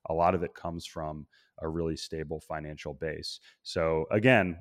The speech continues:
as I learned all these things, I said, "Okay, why," people are like, "What, you know, is it all about money?" Well,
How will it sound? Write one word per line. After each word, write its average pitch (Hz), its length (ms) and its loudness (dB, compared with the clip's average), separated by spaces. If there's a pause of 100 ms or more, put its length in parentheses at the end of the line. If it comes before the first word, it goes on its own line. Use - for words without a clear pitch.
(100)
as 107 120 2
I 113 100 8
learned 101 340 2
all 92 160 6
these 87 180 -2
things, 98 320 -4
I 87 60 -2
said, 85 200 -4 (140)
"Okay, 98 640 4 (540)
why," 104 580 2
people 101 200 -4
are 90 100 0
like, 90 80 -10
"What, 98 240 2
you 101 80 -6
know, 87 220 -4
is 101 100 -6
it 98 80 0
all 101 120 4
about 101 260 0
money?" 101 260 -4
Well, 113 400 4